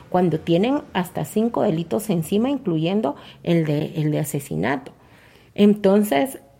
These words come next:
vemos cómo algunas personas incluso que están sindicadas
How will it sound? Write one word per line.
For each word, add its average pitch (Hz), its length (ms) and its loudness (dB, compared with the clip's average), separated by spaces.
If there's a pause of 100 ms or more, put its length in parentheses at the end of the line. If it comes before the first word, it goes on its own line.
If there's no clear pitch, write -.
(320)
vemos 247 520 0
cómo 254 400 2
algunas 208 500 0
personas 233 600 -2
incluso 208 680 -2 (280)
que 175 80 0
están 185 340 0
sindicadas 220 920 -2